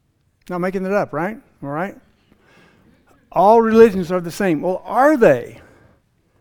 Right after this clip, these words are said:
We sort of have this consensus, and no one's really doing much to check into it to see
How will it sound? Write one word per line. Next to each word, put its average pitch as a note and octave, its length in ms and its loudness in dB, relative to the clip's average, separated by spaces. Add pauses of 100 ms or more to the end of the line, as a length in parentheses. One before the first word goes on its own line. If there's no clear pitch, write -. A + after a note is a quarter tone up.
(500)
We F#3 100 0
sort B3 240 2
of A3 60 0
have G#3 200 -2
this F#3 180 -2
consensus, F3+ 880 -6 (540)
and F3 260 0
no G#3+ 180 4
one's G3 360 -2
really G3 340 0
doing F3+ 340 -4
much F3 340 -2
to E3 120 -8
check F3+ 320 -4
into A3+ 440 -2
it D3+ 160 -8
to E3 100 -8
see F3+ 480 -4